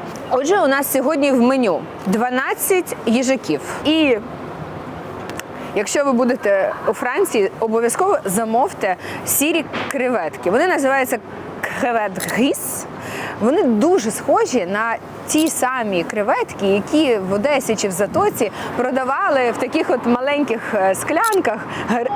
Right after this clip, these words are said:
граньоних стаканах на пляжі. От вони дуже схожі, але трошки смачніші.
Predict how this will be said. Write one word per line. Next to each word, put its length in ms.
граньоних 680
стаканах 800
на 120
пляжі. 500
От 160
вони 200
дуже 320
схожі, 420
але 140
трошки 320
смачніші. 540